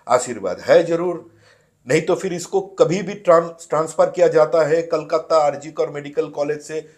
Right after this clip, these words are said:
कोई दूसरा मेडिकल कॉलेज, तुरंत वो ऑर्डर विथड्रॉ हो जाता है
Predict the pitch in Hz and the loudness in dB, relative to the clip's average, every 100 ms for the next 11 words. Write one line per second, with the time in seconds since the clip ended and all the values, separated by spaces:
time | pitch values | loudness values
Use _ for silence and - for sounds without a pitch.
0 | - 160 139 139 202 208 196 185 170 156 | -8 -6 -6 0 2 2 -2 -2 -4 -2
1 | 123 110 - - _ _ _ _ _ - | -2 -2 -8 -20 _ _ _ _ _ 6
2 | 269 277 - - _ _ _ _ _ _ | 10 10 8 -4 _ _ _ _ _ _
3 | _ _ _ _ _ _ 156 196 170 175 | _ _ _ _ _ _ 4 8 10 8
4 | 156 135 123 180 180 180 175 180 170 214 | 4 -4 4 4 4 0 -2 -2 -4 -6